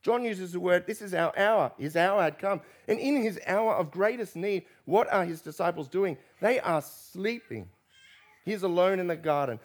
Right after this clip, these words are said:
praying earnestly to his heavenly Father for relief. But he doesn't.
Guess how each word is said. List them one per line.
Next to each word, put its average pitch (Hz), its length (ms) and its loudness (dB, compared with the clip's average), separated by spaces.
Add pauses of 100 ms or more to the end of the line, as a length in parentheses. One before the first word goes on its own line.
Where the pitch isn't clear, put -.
(180)
praying 196 400 0
earnestly 196 500 0
to 165 120 -8
his 151 100 -4
heavenly 156 300 -2
Father 123 460 -4
for 113 120 -12
relief. 117 500 -8 (4000)
But - 120 -12
he 135 80 -10
doesn't. 117 360 -12